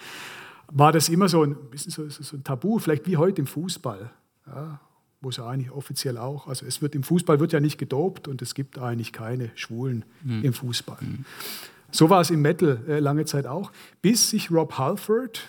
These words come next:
Speaker 1: Sänger von Judas Priest, das ist eigentlich so die Gründungsband der New Wave of British Heavy Metal, ähm, in einem M-T-V-Interview Mitte der neunziger Jahre plötzlich geoutet hat. Einfach gesagt, ja, die meisten wissen ja, ich bin ein schwuler Mann.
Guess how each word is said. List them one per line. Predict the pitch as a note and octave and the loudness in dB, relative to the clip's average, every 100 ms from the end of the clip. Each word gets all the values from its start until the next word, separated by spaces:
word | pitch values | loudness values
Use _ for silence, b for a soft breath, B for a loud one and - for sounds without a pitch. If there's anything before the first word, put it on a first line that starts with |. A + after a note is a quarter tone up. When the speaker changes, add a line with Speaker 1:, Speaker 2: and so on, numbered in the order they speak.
| - | -12
Speaker 1:
Sänger | D#3 D#3 E3+ | -4 0 0
von | E3+ E3+ | 0 -2
Judas | D3+ D3+ D3 - | -2 0 -2 -4
Priest, | - D#3+ A3 - - | -4 0 0 0 -2
das | |
ist | D#3+ | -4
eigentlich | C#3+ C#3 | -2 -4
so | C#3 | -6
die | C#3 C#3+ | -4 -6
Gründungsband | - - C#3 F#3 F3 E3 D#3 - - C#3+ D3 C#3+ C#3 - - | -6 -8 0 2 4 4 2 0 2 2 4 2 0 -2 -2
der | C#3 C3 | 0 0
New | C3+ D#3 | 0 4
Wave | D3 D#3 D3+ | 4 4 0
of | C3+ | -6
British | D#3 E3+ D#3 - | -6 -4 -4 -2
Heavy | C3+ B2+ | -2 -2
Metal, | A#2+ F3 G#3 G#3+ B B B B B B B - | -4 -4 -6 -8 B B B B B B B 4
ähm, | E3+ E3 E3+ E3 | 6 6 4 2
in | E3+ | 2
einem | D#3 | 2
M-T-V-Interview | C#3+ F3 G#3 G3 C#3 D#3 F3+ G3 E3+ - D#3+ E3+ E3+ D3+ D#3+ E3+ E3+ D3 - | 4 4 4 2 2 2 4 4 0 -2 0 2 2 2 4 4 4 2 -2
Mitte | D#3 E3 | -2 2
der | D3+ | 2
neunziger | C3+ B2+ E3+ - | 2 0 -2 0
Jahre | D#3+ D3 D3+ D#3 - _ | 0 2 2 0 -4 _
plötzlich | - E3 E3 D3+ | 0 0 0 -6
geoutet | C#3+ A2+ C3+ D3 - | -6 -4 -6 -6 -12
hat. | C3+ - _ _ _ _ _ _ - | -16 -18 _ _ _ _ _ _ -8
Einfach | E3+ E3 | -4 -4
gesagt, | D#3 D3 D#3+ D#3+ | -4 -2 -2 0
ja, | D#3 | 0
die | D3+ | 4
meisten | D3 D#3 E3 D3 | 6 6 6 4
wissen | D#3+ E3+ | 4 4
ja, | E3+ D#3 D#3 | 4 4 2
ich | C#3+ | -2
bin | D#3 | -4
ein | C#3+ C#3 | -4 -4
schwuler | - C3 B2 | -4 -6 -4
Mann. | A2 B2 F#3 | -6 -6 -8